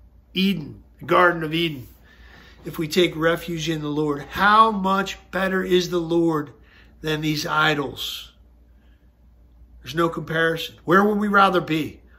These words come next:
Holding on to this stupid idol or addiction, which is destroying us and undermining us. Would we rather have that or God's holy mountain?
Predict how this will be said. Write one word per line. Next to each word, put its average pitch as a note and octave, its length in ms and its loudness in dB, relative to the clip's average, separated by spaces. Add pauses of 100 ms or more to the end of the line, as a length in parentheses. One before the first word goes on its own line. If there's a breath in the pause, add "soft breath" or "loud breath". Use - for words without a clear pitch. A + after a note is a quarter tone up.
Holding G3+ 440 0
on F#3 300 2
to F3+ 100 -4
this D3+ 260 -2
stupid A#3+ 800 0 (140)
idol G#3+ 460 4
or F#3+ 260 4
addiction, - 720 -4 (2250 soft breath)
which C3+ 220 -10
is D3 100 -4
destroying F3 760 2
us C#3+ 300 -4
and C#3+ 100 -4
undermining C#3+ 640 -2
us. C3 500 -2 (2500 loud breath)
Would C3 100 -14
we C3 80 -8
rather D3+ 360 2
have C#3+ 260 -4
that F3 580 0 (640 soft breath)
or B2 140 -14
God's D3+ 340 2
holy D3 320 -2
mountain? C#3+ 600 -4